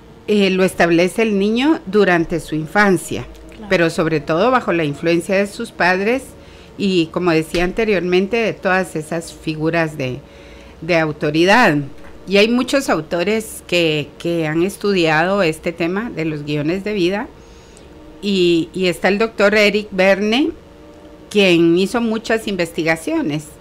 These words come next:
Speaker 1: y él pone en uno de, de sus libros, porque tiene varios, y dice, "Los guiones de vida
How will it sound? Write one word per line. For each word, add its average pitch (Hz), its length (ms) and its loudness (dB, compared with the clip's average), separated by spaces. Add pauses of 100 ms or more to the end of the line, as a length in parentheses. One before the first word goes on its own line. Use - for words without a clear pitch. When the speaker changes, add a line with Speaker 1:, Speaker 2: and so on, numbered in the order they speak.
(360)
Speaker 1:
y 196 120 0
él 202 140 2
pone 226 320 -2
en 185 120 -2
uno 196 160 0
de, 160 480 2
de 180 140 0
sus 175 220 -2
libros, 202 360 0
porque 156 260 -8
tiene 160 240 -2
varios, 185 560 0 (880)
y 208 100 -2
dice, 208 440 0 (560)
"Los 220 280 2
guiones 226 440 2
de 277 100 2
vida 247 520 2